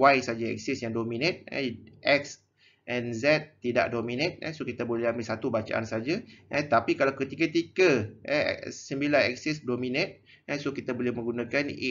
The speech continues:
H V one point seven A W means. Eh, A W means is the measured R M S value. Okey, sambungan daripada Hanam Vibration Standard I S O five three four nine, eh, for the daily exposure, eh, the health risk depend on the duration of vibration exposure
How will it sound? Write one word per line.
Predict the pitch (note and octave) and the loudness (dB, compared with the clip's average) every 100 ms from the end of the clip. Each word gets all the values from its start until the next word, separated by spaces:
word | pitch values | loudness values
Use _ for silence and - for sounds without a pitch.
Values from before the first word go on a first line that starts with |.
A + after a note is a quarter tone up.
| D2 | -2
H | G#2+ A#2 | -4 -4
V | C3 G3 C4+ - - - | -2 -2 -4 -10 -20 -4
one | B2+ C3+ | -2 0
point | C3 A#2 | -2 -4
seven | A2+ A#2+ A#2+ D3+ D3 | -2 -2 0 -2 -2
A | - C#3+ C#3 | -4 -2 0
W | A2+ A#2+ C#3+ F#3 G3+ - | 0 0 0 0 -4 -10
means. | A#2 A2+ G#2 - - | -4 -2 -2 -6 -8
Eh, | C#3+ G#2 D3+ | -6 -2 0
A | |
W | E3 G3 G#3 | 0 0 0
means | G#3+ A3+ | 0 -2
is | A3+ D#3 | -4 -4
the | B2+ | -2
measured | C3+ B2 B2 D3 F3 - B2+ | 0 0 0 0 -2 -4 0
R | B2 | 2
M | G#2+ A2+ C#3 | 2 0 0
S | G#3+ - - _ | -2 -4 -20 _
value. | A#2 G2+ G#2 - - _ _ _ _ _ _ _ _ _ _ _ _ _ | -6 -4 -4 -8 -20 _ _ _ _ _ _ _ _ _ _ _ _ _
Okey, | - F#4+ E4 | 4 10 10
sambungan | D#3 F3 A3 B3 | 10 6 6 6
daripada | G3+ F3 F3 F3+ | 4 6 6 6
Hanam | F3+ E3 D#3 | 6 6 6
Vibration | D3 C3+ C#3+ D3 | 4 4 2 2
Standard | C#3+ C#3+ C#3 A#2+ | 0 0 2 4
I | B2 | 4
S | B2+ B2+ | 4 0
O | C#3 C3+ | -2 2
five | B2 A#2+ | 2 2
three | B2+ | -4
four | A#2+ A#2 | 0 0
nine, | A#2 B2+ D3+ G3+ | 2 2 0 -2
eh, | - E3 | -6 -4
for | B2 | -2
the | A#2+ | -2
daily | B2 C#3+ F#3+ A3+ | 2 2 2 0
exposure, | C#3 - C3 B2+ A#2+ F3 - | -2 0 0 0 0 -2 -2
eh, | D3+ | -6
the | A#2 B2 | 0 -2
health | B2 F3 G3+ D3+ | 2 2 2 2
risk | D#3+ - | 0 0
depend | C3 C3 D3+ | -6 -2 -2
on | C3 | 0
the | B2+ | -2
duration | B2+ C#3+ E3+ F#3+ | -2 0 0 2
of | C#3+ C#3 | 0 0
vibration | B2 C3+ D#3 D3+ | 0 0 0 -2
exposure | B2 - C3 E3+ F#3 | -4 -4 -2 0 -2